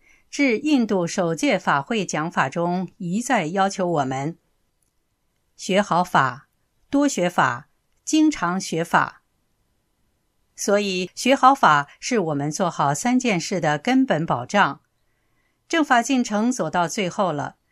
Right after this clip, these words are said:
更得抓紧时间不断地学法、背法。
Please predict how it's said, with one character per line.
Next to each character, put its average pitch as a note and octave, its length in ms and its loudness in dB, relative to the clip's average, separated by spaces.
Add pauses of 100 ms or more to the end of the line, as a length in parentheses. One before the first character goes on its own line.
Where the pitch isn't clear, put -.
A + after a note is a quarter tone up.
(160)
更 D#4 240 0
得 D3+ 240 -4
抓 A#3+ 240 0
紧 E3 220 -4
时 D#3 180 -10
间 F3+ 460 -2
不 E3+ 180 -6
断 A#3+ 280 -2
地 D#3 100 -4
学 E3+ 260 -4
法、 C#3 440 -4 (200)
背 C4 200 0
法。 A#2+ 400 -4